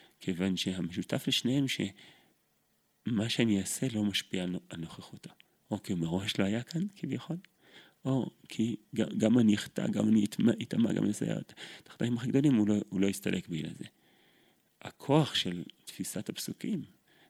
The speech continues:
זה האחריות התיאולוגית העמוקה שהיא נותנת לבן אדם. האדם, אה,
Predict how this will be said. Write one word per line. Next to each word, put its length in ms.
זה 140
האחריות 500
התיאולוגית 520
העמוקה 300
שהיא 160
נותנת 340
לבן 200
אדם. 220
האדם, 540
אה, 380